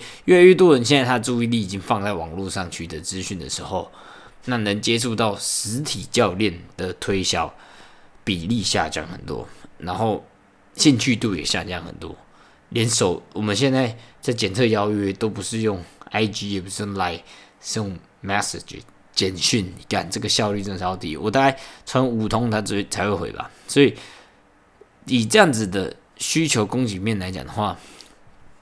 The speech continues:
连锁教练似乎在这个供需法则上面来讲，或是稍微不利的。OK，这是很明显可以看得，看得比较出来一点点。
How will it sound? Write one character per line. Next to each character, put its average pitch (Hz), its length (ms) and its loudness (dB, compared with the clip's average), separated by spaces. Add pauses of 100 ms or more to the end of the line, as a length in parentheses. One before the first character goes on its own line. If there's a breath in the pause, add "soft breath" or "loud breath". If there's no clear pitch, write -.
(380)
连 127 220 2
锁 139 160 4
教 117 180 4
练 113 200 2 (520 loud breath)
似 131 300 2
乎 101 280 -2 (560 loud breath)
在 117 260 0 (100)
这 135 140 2
个 110 80 2
供 104 160 -2
需 107 140 -4
法 62 180 -6
则 - 120 -10
上 98 180 -4
面 92 180 -8
来 82 140 -10
讲， 82 140 -12
或 98 120 -10
是 95 140 -8
稍 95 200 0
微 95 100 -4
不 90 180 -14
利 90 200 -2
的。 - 140 -12 (480 loud breath)
OK， - 300 -10
这 117 140 0
是 117 140 0
很 98 100 -2
明 95 160 -6
显 92 160 -6
可 95 80 -6
以 90 60 -4
看 95 140 -6
得， - 140 -10 (340 loud breath)
看 110 180 0
得 85 100 -8
比 - 140 -16
较 104 100 -2
出 98 220 -6
来 80 140 -4
一 82 40 -8
点 87 180 -10
点。 - 180 -14